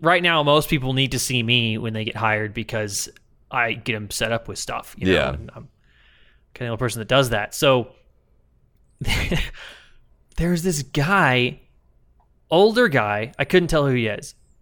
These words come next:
Speaker 1: Large, like, like
Speaker 2: Big gl-
Speaker 1: like glasses,
Speaker 2: Glasses,
Speaker 1: like,
Speaker 2: yeah.
Speaker 1: like, like bad eyesight glasses, you know.
Speaker 2: Mm.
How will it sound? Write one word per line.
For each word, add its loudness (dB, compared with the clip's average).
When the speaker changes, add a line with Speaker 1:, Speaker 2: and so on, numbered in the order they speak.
Speaker 1:
Large, 4
like, 2
like -2
Speaker 2:
Big 0
gl- -6
Speaker 1:
like 0
glasses, 2
Speaker 2:
Glasses, 4
Speaker 1:
like, -10
Speaker 2:
yeah. 2
Speaker 1:
like, -4
like -8
bad 4
eyesight 2
glasses, -6
you -8
know. 0
Speaker 2:
Mm. 0